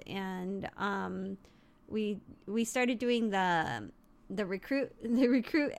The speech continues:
activity where, like, um, so Japanese, like, job applications, like, it's, like, um, it's, it's under something called, like, recruiting, which basically means that they're looking for employees. And so Star Tours is looking for employees, and y-, it's kinda cool because you get,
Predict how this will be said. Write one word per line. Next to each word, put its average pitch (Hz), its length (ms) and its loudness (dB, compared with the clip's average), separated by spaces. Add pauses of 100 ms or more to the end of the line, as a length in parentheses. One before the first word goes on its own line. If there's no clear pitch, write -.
(160)
activity 262 680 2 (280)
where, 214 320 2
like, 208 340 2
um, 208 240 2
so 220 180 0
Japanese, 247 580 0
like, 190 220 0
job 220 340 2
applications, 247 880 -2
like, 190 400 -4 (460)
it's, 214 200 -2
like, 196 240 -2
um, 185 400 -2
it's, - 240 -10 (100)
it's 202 140 -4
under 208 220 0
something 196 240 -2
called, 185 200 -4
like, 175 140 -6
recruiting, 233 560 -2
which 196 160 -4
basically 185 360 -6
means 185 200 -4
that 160 120 -10
they're 175 120 -4
looking 180 320 -6
for - 160 -8
employees. 233 580 -2 (440)
And 202 200 0
so 185 280 -2
Star 262 280 0
Tours 240 360 2
is 202 160 -4
looking 202 200 -4
for 196 120 -2
employees, 202 500 0
and 220 180 0
y-, 233 100 0
it's 247 160 0
kinda 523 260 6
cool 320 180 8
because 220 320 4
you 240 80 2
get, 240 320 6